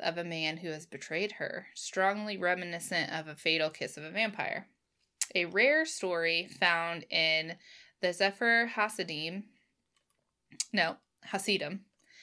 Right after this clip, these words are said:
tells of an old vampire named Astria who uses her hair to drain the blood of her victims.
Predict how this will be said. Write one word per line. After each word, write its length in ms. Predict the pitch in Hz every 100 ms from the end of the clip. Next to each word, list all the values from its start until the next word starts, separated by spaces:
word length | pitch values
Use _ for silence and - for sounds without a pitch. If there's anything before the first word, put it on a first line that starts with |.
| - - - - _ _
tells 460 | - 208 202 214 208
of 120 | 175
an 80 | 175
old 460 | 175 196 247 269 233
vampire 640 | 208 214 208 185 160 160
named 540 | 165 170 170 170 170 170
Astria 840 | 185 190 - - 160 147 160 233 - _ _ _ _ _ _ _ _ _ _ _
who 80 | -
uses 580 | 202 170 196 233 277 269
her 160 | - 202
hair 680 | - - 233 214 156 185 233 -
to 140 | 190
drain 340 | 175 185 220
the 80 | 226
blood 420 | 226 165 165 156
of 140 | - 165
her 140 | 180
victims. 680 | 240 285 - - - -